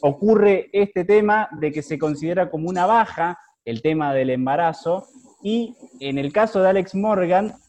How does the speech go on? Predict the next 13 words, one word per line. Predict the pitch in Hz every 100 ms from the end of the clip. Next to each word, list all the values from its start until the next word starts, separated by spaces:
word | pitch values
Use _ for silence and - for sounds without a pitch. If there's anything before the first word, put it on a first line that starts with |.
| _ _
su | - 185
sueldo | 208 226 220 226
o | 202
su | 165
salario | 147 180 202 208
se | 208 -
vio | 156 180
reducido | 180 170 156 151 185 214 214 - _
hacia | 139 - 147
la | 139
mitad, | 135 131 220 180 113 113 -
¿no? | 147 180 175
Pero, | 165 170 160